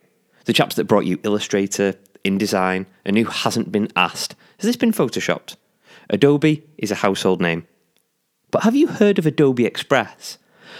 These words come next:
I hadn't until the back end of last year, and then, well, I did. Now, I'm not saying that in a few years' time people will be asking you, "Where were you when you discovered Adobe Express?" But they may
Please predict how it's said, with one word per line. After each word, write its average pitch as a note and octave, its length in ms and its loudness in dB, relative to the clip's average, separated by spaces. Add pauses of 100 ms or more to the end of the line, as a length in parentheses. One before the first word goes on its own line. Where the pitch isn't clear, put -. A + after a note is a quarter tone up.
(120)
I C3 80 2
hadn't D#3 340 2
until G#2 420 2
the G2 140 0
back - 240 -2
end B2 100 0
of A2 60 2
last G#2+ 240 -2
year, A#2 380 -2 (600)
and G#2+ 160 2
then, A2 380 2 (320)
well, F#2+ 240 0 (400)
I G2 60 0
did. A2 260 -4 (960)
Now, G#2+ 80 2
I'm A2+ 40 4
not C#3 120 0
saying F#2 560 0 (200)
that - 80 -8
in G2+ 80 -6
a - 20 -8
few G2+ 180 -4
years' G#2 160 0
time G2 300 0
people G2 340 -2
will G2 120 0
be G2 120 2
asking F#2+ 340 -6
you, F2+ 300 -4 (460)
"Where G#3 220 2
were A#3+ 200 4
you B2+ 240 2
when F#2+ 180 2
you A#2 120 2
discovered A2+ 500 -2
Adobe F#2+ 300 0
Express?" - 640 -4 (580)
But - 80 -6
they A2 140 2
may G#2+ 600 2